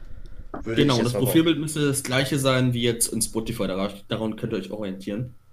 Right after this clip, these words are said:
Speaker 1: Also kommt drauf an, wann ihr euch diese Folge anhört. Aber zurzeit
Speaker 2: Genau.
Speaker 1: jetzt zur zweiten Staffel sagen, die zweite Staffel, äh, läuft auf jeden Fall
Speaker 2: Genau,
Speaker 1: das Profilbild.
Speaker 2: also das bunte Bild, das könnt ihr euch daran erinnern, das ist, das ist das Profilbild auch auf Insta.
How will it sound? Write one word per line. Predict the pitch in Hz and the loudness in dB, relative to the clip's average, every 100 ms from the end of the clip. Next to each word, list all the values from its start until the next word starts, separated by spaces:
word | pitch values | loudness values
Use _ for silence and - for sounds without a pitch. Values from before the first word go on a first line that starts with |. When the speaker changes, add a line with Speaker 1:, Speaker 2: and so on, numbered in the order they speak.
| - - | -20 -6
Speaker 1:
Also | - 110 | 0 2
kommt | 104 123 117 | 2 0 2
drauf | 101 | 2
an, | 110 110 | 2 2
wann | 107 | 2
ihr | 110 | 2
euch | 107 104 | 2 0
diese | - 104 | -6 -8
Folge | 104 117 110 | -2 -2 0
anhört. | 104 107 98 98 - - - - | 0 -2 -6 -8 -8 -10 -10 -6
Aber | 104 107 107 | 0 0 0
zurzeit | - 107 123 | -4 -4 4
Speaker 2:
Genau. | 113 101 | 6 6
Speaker 1:
jetzt | - 120 - | 0 -4 -6
zur | 117 107 | -6 -2
zweiten | - 113 110 | 4 4 4
Staffel | - 127 113 | 2 0 0
sagen, | 110 113 | -2 -2
die | |
zweite | 107 117 113 | -2 2 2
Staffel, | - 113 117 | 0 -2 -4
äh, | 113 - 104 104 104 107 | -8 -6 -6 -8 -10 -8
läuft | 107 107 - - | -8 -8 -14 -12
auf | - | -10
jeden | 101 | 0
Fall | 139 | 2
Speaker 2:
Genau, | 117 104 | 4 2
Speaker 1:
das | 98 | -4
Profilbild. | 101 101 | -6 -6
Speaker 2:
also | 110 110 | -6 -4
das | 110 | 2
bunte | 135 135 127 | 6 6 6
Bild, | 131 147 151 151 - | 6 6 4 -2 -8
das | 110 - - - - - - | -8 -8 -12 -12 -14 -16 -12
könnt | - 113 | -4 -2
ihr | 101 | -2
euch | |
daran | 107 104 | -2 -2
erinnern, | 117 | -2
das | 104 | -2
ist, | 104 - | -6 -4
das | - 101 | -4 -4
ist | 104 | -4
das | 98 - | -4 -6
Profilbild | - 107 - - - 123 120 110 | -8 -8 -8 -14 0 2 4 2
auch | - - | -2 -6
auf | 98 | -4
Insta. | 135 160 151 | -2 0 -2